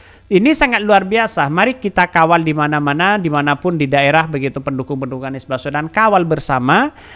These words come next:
di Mahkamah Konstitusi. Satu sisi mereka hak angket tetap berjalan di D P R begitu kan. Salah satu yang menjadi catatan penting begitu kan kepada Timnas Amin, mereka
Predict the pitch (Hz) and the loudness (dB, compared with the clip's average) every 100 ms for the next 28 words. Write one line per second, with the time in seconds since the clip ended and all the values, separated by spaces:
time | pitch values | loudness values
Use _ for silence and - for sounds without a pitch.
0 | - 135 147 151 147 156 156 143 - 139 | -12 0 4 4 4 0 0 -2 0 -2
1 | 135 143 135 - 135 139 123 214 269 170 | 0 -2 -4 -6 -6 -4 -2 -2 -2 -2
2 | 143 143 143 131 202 165 131 - 170 185 | -2 -2 -2 -4 -2 -2 -2 -2 -2 -2
3 | - - 135 - 165 131 - 131 - 123 | -6 -8 -8 -8 -8 -6 -6 -8 -8 -8
4 | 131 135 160 143 123 120 123 135 131 123 | -2 0 0 -4 -6 -8 -8 -10 -10 -10
5 | 120 117 120 117 - - - - - - | -10 -10 -10 -12 -14 -20 -20 -20 -20 -4
6 | 220 220 220 233 226 294 233 214 202 175 | 0 2 2 2 2 2 2 2 0 2
7 | 170 175 170 170 160 165 160 156 151 143 | 2 2 0 0 -2 -2 -2 -2 -4 -4
8 | 233 165 147 135 180 180 151 143 143 - | -4 -2 -4 -4 -4 -4 -4 -2 -2 -4
9 | 139 135 135 - 135 196 240 180 180 240 | -4 -4 -6 -8 -6 -4 -6 -4 -2 -2
10 | 254 135 139 233 | -2 -4 -4 -4